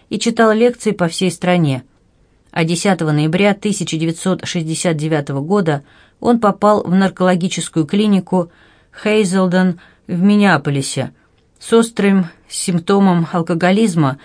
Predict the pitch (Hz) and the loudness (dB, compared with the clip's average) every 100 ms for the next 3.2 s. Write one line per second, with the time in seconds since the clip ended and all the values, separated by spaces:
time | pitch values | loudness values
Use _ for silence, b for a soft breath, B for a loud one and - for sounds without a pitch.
0 | B B - 202 - 208 233 202 - 190 | B B -2 0 2 4 4 2 0 0
1 | 175 185 202 190 170 170 185 202 - 160 | 0 2 2 2 2 2 0 -2 -6 -4
2 | 160 170 160 156 151 147 151 147 147 127 | -4 -4 -2 -2 2 2 0 0 0 0
3 | 120 113 | -2 -6